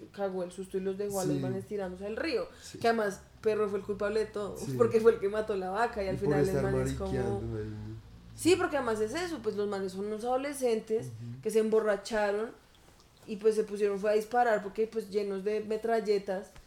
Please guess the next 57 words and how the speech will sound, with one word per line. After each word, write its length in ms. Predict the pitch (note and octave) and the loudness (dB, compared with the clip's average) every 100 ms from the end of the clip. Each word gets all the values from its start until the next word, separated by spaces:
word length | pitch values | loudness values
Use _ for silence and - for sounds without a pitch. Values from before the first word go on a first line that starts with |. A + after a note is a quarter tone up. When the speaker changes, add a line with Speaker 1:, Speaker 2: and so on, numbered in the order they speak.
| - - | -20 -14
Speaker 1:
y 80 | G#3 | 0
pues 200 | A3 G#3 | 4 6
matan 380 | G#3+ G#3 G#3 G#3+ | 4 2 2 2
a 60 | |
la 160 | A#3 A#3+ | 4 4
vaca 380 | A#3 A3 - G#3 | 6 4 2 -2
y 120 | G#3 | 0
es 100 | G3+ | 0
como, 300 | - G#3 G#3 G3+ | -2 -6 0 0
"Uy, 120 | G#3 | 0
fue 140 | G3 | -4
puta, 320 | F#3 G3+ G3+ | -8 -8 -4
ahora 160 | F#3 F3+ | -4 -4
sí 140 | F#3 | -6
nos 240 | F#3+ G3+ G3 | -6 -6 -4
jodimos", 500 | A#3 G#3 A3+ A#3 - | 0 2 2 -2 0
Speaker 2:
Ujú. 500 | G#3 F#3+ D#3+ F3+ F#3 | 0 0 -2 -4 -4
Speaker 1:
¿sí? 260 | F#3+ A3 A3 | -4 -6 4
Y 100 | A3+ | 4
eso 160 | G3 | 6
desata 440 | G3+ G#3+ A3 G#3 F#3+ | 4 2 2 0 -4
en 80 | F#3 | -2
que 260 | G#3+ G#3+ - | -2 -2 -2
el 180 | F#3+ F#3+ | -4 -2
líder, 260 | F#3 F3+ | -2 -4
se 220 | - F#3+ | -6 -6
le, 160 | F#3+ G3 | -4 -4
o 60 | G3+ | -4
sea, 80 | G#3 | -2
el 80 | |
man 120 | F#3+ F3+ | -4 -4
que 100 | F#3+ | -6
se 80 | G3+ | -8
acaba 420 | - A3 F#3 F3+ | -6 -2 -2 -2
de 140 | F#3 | -4
casar 380 | G3+ A3+ A3+ G3 | 2 2 2 0
con 180 | G3 G3 | -6 -4
la 140 | G#3 | -2
vieja, 420 | A3 G3+ F#3+ F#3+ | 0 0 -2 -4
Speaker 2:
Se 120 | C3 B2+ | -6 -6
suicida. 440 | A2+ A2+ - G2+ | -6 -8 -8 0
Speaker 1:
se 120 | G#3+ G3 | 2 2
suicida, 640 | G3+ F#3+ - G#3+ G#3 G3+ | -4 -8 -6 -4 0 0
Speaker 2:
Uy, 60 | G3+ | 0
qué 60 | |
buena 140 | A3 F3 | -6 -10
escena. 180 | F#3 F3 - - - | -14 -18 -20 -18 -4
Speaker 1:
eh, 480 | G#3 G3+ G3 F#3 - | 0 2 0 -2 -6
o 40 | |
sea, 320 | F#3+ F#3+ E3+ E3+ - _ - | -6 -6 -6 -10 -18 _ -12
Speaker 2:
Pero 140 | A2 A#2 | -6 -4
también, 360 | C3+ B2+ C3 A#2+ | -2 -2 -2 0
man, 20 | |
qué 60 | |
Speaker 1:
además, 420 | B2+ - E3 B2 - | 0 0 0 -2 -4
Speaker 2:
putas. 400 | C#3 D3+ D3 A3 | -4 -2 2 2
Speaker 1:
pata 200 | A3 A3 | 4 2